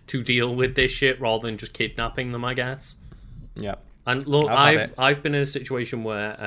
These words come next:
Speaker 1: um, one of my, I, one, don't wanna say friend necessarily, but someone I, I lived by and knew,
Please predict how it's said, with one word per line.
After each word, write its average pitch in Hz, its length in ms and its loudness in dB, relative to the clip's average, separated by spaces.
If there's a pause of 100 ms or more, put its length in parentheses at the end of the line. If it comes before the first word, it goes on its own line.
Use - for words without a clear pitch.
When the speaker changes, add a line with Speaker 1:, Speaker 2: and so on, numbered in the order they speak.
(320)
Speaker 1:
um, 92 140 -8 (520)
one 113 200 0
of 104 120 -4
my, 104 240 -2
I, 104 60 -4 (640)
one, 90 200 -12 (380)
don't 98 120 -4
wanna 90 120 -12
say 95 140 -6
friend 95 460 -8
necessarily, 95 420 -6
but 107 200 -6
someone 175 260 2
I, 127 200 4
I 113 200 0
lived 107 460 -4
by 92 260 -2
and 95 280 -6
knew, 87 220 -4